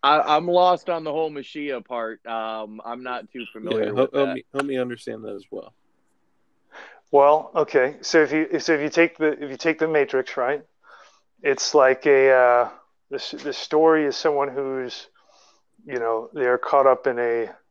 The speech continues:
Speaker 3: mundane and materialistic existence. They're the everyman, right? They're, they're representative of, uh, the yoke of humanity, um, and they're nobody special, right? And then,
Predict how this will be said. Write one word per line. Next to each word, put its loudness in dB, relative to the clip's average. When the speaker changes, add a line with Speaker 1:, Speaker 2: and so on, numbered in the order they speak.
Speaker 3:
mundane -2
and -4
materialistic 0
existence. -6
They're 4
the 2
everyman, -4
right? -10
They're, -6
they're 0
representative -2
of, -2
uh, 4
the -8
yoke 0
of -2
humanity, -4
um, 2
and -4
they're 4
nobody -2
special, -4
right? -10
And -8
then, -2